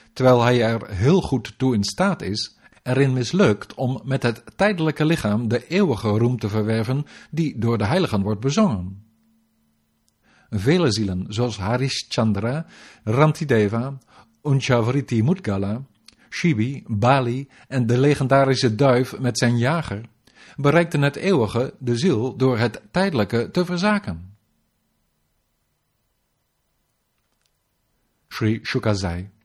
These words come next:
"Echter, aan hun stemmen, hun fysieke voorkomen en zelfs aan de sporen van de boogpees op hun armen, kon hij,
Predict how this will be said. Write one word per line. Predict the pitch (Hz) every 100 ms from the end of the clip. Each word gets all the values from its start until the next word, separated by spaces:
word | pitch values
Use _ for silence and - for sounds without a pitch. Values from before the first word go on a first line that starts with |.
| _ _ _ _ _ _ _ _ _ _ _ _ -
"Echter, | 139 - 101 92 _ _ _
aan | 120 123
hun | 127
stemmen, | 127 - 135 104 110 113 _
hun | - 131 -
fysieke | - 139 143 139 104
voorkomen | 131 143 - 104 95 101 -
en | 131 117
zelfs | 139 135 127 -
aan | 123
de | 120
sporen | - - 160 147 139
van | 127 135
de | 113
boogpees | 131 165 - - 139 131
op | 110
hun | 131 127
armen, | - 147 95 107 113 _ - - -
kon | 143 139
hij, | 120 127 107 113